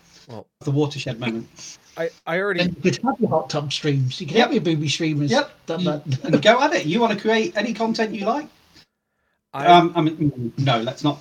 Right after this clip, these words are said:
Speaker 2: not, not quite that way. We, we do need some limitations.
Speaker 3: <laughs>
Speaker 1: I,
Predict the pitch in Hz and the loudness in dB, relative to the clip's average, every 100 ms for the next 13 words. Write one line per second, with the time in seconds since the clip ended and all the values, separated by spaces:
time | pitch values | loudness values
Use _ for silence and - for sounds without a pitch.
0 | - 147 175 185 - 202 180 175 147 110 | -10 -8 -4 -4 0 0 2 0 0 -2
1 | 120 147 165 175 190 202 170 147 165 131 | 0 2 2 2 0 4 4 4 -2 0
2 | 113 113 110 - 127 - 135 262 - 220 | -2 -6 -8 -10 -8 -6 -2 -2 -2 -6
3 | 208 147 - - - 165 143 160 | 0 0 0 -4 -4 -4 0 0